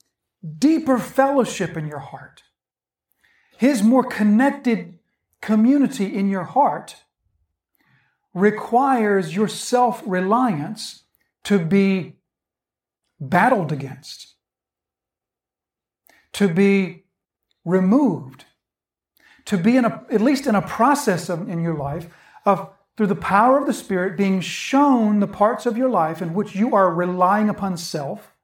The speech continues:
so that they can be confessed and turned from, and through the power of the Spirit,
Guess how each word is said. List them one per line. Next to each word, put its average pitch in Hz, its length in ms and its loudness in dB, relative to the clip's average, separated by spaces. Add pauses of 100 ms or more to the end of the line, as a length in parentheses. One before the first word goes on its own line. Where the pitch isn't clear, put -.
(560)
so - 240 2
that 220 240 0
they 196 160 4
can 220 180 0
be 208 120 2
confessed 196 540 0
and 180 160 -4
turned 233 340 -2
from, 175 260 -4
and 170 140 -6
through 202 80 0
the 180 80 -2
power 208 360 2
of 240 60 -6
the 262 80 -6
Spirit, 202 640 0